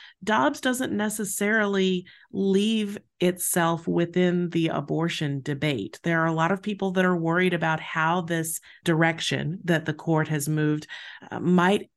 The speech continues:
affect other issues as well. Do you think that this is something that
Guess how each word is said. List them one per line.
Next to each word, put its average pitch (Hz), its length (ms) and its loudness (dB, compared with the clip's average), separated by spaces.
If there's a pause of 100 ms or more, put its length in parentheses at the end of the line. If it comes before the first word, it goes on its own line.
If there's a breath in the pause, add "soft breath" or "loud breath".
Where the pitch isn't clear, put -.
(140)
affect 196 640 -2 (240)
other 214 340 2
issues 156 500 0
as 151 240 -6
well. 165 480 0 (440 loud breath)
Do 233 100 0
you 254 80 2
think 330 200 0
that 320 120 0
this 262 160 -2
is 226 140 -6
something 208 340 0
that 175 240 2